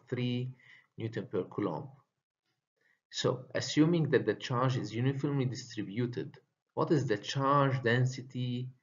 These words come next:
on the surface of the plane? So, to answer this question,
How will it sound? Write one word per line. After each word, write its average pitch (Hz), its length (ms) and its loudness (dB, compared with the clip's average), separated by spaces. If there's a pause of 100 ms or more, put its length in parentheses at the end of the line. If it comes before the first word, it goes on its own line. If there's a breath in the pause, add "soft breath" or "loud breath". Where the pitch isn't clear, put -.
(400)
on 127 180 4
the 101 100 2
surface - 960 -2 (120)
of 95 260 -2 (200)
the 87 320 -4
plane? 92 340 -4 (400)
So, 104 340 2 (840)
to 123 100 2
answer 131 240 -2
this 110 200 -10
question, 165 640 0